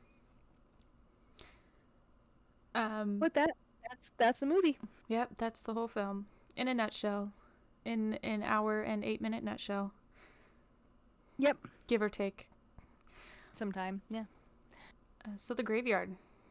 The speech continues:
Speaker 1: Let's take a
Speaker 2: The
Speaker 1: jaunt through the graveyard.
Speaker 2: A jaunt through the graveyard. The graveyard of their shed.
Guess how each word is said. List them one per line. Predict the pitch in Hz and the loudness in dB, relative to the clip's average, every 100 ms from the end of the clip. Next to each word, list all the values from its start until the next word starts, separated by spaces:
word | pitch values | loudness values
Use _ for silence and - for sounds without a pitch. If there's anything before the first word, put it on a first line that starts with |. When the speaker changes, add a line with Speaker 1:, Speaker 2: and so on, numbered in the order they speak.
| - - - | -20 -20 -10
Speaker 1:
Let's | 294 - | -4 -2
take | - 302 | 0 4
a | 277 | 6
Speaker 2:
The | 247 | 8
Speaker 1:
jaunt | 294 262 240 - | 10 8 6 -4
through | - 269 | 0 2
the | 247 | 2
graveyard. | 226 233 247 220 - - - - - - | 4 4 4 2 0 -2 -8 -12 -18 -2
Speaker 2:
A | 339 - 277 | -2 0 0
jaunt | 285 277 - | 0 0 0
through | 294 | 2
the | 277 | 6
graveyard. | 262 320 214 120 92 202 - | 6 8 8 6 6 4 2
The | 240 | 4
graveyard | 285 294 247 214 214 | 6 6 8 8 8
of | 208 220 196 190 | 8 6 4 4
their | 214 202 202 185 151 156 233 | 6 8 8 6 4 2 2
shed. | - 254 202 - | 4 6 6 4